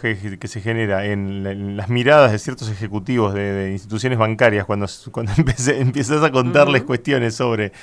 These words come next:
Speaker 1: criptomonedas, sobre, eh, economías tres punto cero, cuatro punto cero, eh, ahí te das cuenta que evidentemente, eh, hay, hay, hay mucha reticencia al cambio y, y hay mucha falta de preparación.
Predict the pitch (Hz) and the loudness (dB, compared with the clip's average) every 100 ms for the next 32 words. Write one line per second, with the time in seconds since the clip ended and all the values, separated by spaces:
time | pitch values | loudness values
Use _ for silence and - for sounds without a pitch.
0 | - - - 123 113 120 117 117 117 117 | -20 -20 -4 -2 0 0 2 2 2 0
1 | 113 113 107 117 110 107 - - - 113 | 0 -2 -2 -4 -2 -4 -6 -20 -8 -4
2 | 113 113 - 117 117 123 123 110 127 120 | -2 -4 -2 0 0 2 2 2 0 0
3 | 104 - 117 104 110 127 113 113 117 110 | 0 -10 -10 -4 -2 0 -2 0 0 -2
4 | 113 113 117 127 135 - - - - 104 | -6 -6 -2 2 2 0 -20 -16 -6 -4
5 | 104 104 110 120 131 120 131 139 135 117 | -4 -4 -4 0 0 0 0 0 0 2
6 | 120 120 113 104 104 107 107 113 120 131 | 0 0 -2 -4 -4 -4 -4 -4 0 2
7 | 117 120 120 104 113 113 107 110 - 110 | 2 -2 -8 -8 -6 -4 -4 -6 -6 -6
8 | 110 120 120 117 107 98 - 117 113 107 | -2 -4 -2 -2 -2 -6 -6 -6 -2 -2
9 | 101 101 98 123 127 143 170 170 - - | -2 -4 -2 0 2 2 0 -2 -10 -20
10 | _ 104 98 92 - 104 113 123 127 123 | _ -8 -6 -6 -4 -4 -2 -4 -4 -2
11 | 123 101 98 87 98 95 143 117 | -2 -2 -2 -2 -2 -2 -4 -4